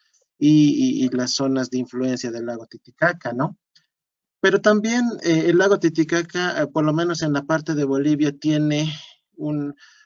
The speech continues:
un río que va más o menos por acá, que es un río un tanto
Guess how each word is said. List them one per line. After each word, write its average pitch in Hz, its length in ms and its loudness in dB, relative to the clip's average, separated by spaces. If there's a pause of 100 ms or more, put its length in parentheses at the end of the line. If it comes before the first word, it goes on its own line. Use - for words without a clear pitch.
un 170 280 2
río 165 560 4
que 143 120 -2
va 147 180 0
más 151 220 0
o 147 40 -2
menos 147 240 -4
por 135 160 -2
acá, 135 300 -4
que 156 140 -6
es 160 100 -8
un 147 180 -4
río 131 800 -2 (340)
un 147 180 -8
tanto 135 480 -4